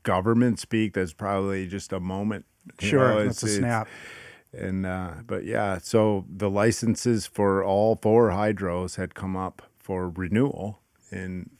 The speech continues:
Speaker 1: at that time in, in two thousand and three, four, somewhere in there, and the owners, Traverse City Light and Power, the city,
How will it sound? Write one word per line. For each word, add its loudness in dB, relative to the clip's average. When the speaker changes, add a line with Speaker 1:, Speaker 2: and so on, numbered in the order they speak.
Speaker 1:
at -20
that -10
time -2
in, -4
in -10
two -12
thousand -2
and -2
three, 0
four, -2
somewhere -12
in -8
there, -6
and -8
the -6
owners, -2
Traverse -2
City -4
Light -4
and -8
Power, -8
the -10
city, -8